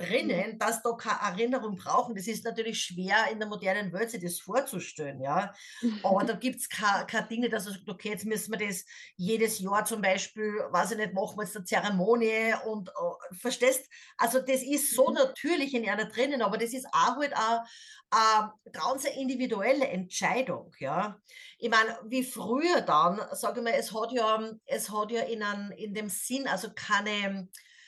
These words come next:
Speaker 2: keine Hochzeiten gegeben, ja, aber es hat schon ganz früher zum Beispiel gegeben, dass halt,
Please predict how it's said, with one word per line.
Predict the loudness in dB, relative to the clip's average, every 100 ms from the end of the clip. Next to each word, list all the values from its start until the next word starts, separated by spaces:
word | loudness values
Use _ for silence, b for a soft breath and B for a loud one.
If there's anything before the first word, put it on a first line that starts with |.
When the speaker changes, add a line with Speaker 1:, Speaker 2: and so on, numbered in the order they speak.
| B B B B B
Speaker 2:
keine | -2 2 4
Hochzeiten | 4 4 4 2 -2 0 2 0 -4 -4 -2
gegeben, | -2 -2 -2 -2 -2 -4 -6 -4 -4 -6 -4
ja, | 2 6 6 2 B B -20 -2
aber | 4 8 8 6 4 2 2
es | -4 0
hat | 0 0
schon | -2 0 0 0
ganz | -4 -4 -6
früher | -8 -6 -4 -4
zum | -6
Beispiel | -4 -4 -4 -12
gegeben, | -10 -4 -2 -2 0
dass | 0 0
halt, | -2 -2